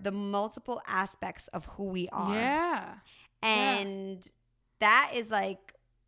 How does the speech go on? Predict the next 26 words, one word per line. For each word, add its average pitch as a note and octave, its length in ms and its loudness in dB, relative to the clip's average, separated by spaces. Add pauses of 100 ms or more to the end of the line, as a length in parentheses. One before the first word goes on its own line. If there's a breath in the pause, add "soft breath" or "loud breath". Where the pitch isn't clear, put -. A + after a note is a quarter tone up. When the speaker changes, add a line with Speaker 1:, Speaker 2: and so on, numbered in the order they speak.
(360)
Speaker 1:
so B3+ 380 0
powerful. G3 420 -2
Speaker 2:
It G#3+ 80 -4
is. B3+ 400 -6 (240)
Right. A3 320 -6 (100)
'Cause A3+ 160 -6
we're, A#3+ 220 -2
we're A#3+ 100 0
trying, C4+ 400 2
it's C4+ 160 -4
like, - 180 -2 (380 soft breath)
it's - 120 -8
kinda E4 220 2
like F4 180 2
that B3+ 200 4 (300)
code B3+ 280 2
switching, F#4+ 440 2 (140)
but, A#3+ 240 4
like, A3+ 200 2
Speaker 1:
Mm-hmm. G3+ 200 -6
Speaker 2:
that A#3+ 180 0
in, B3 240 0
like, A3+ 180 -4 (100)
on A#3 160 0
the A3+ 120 2
emotional G#3+ 760 0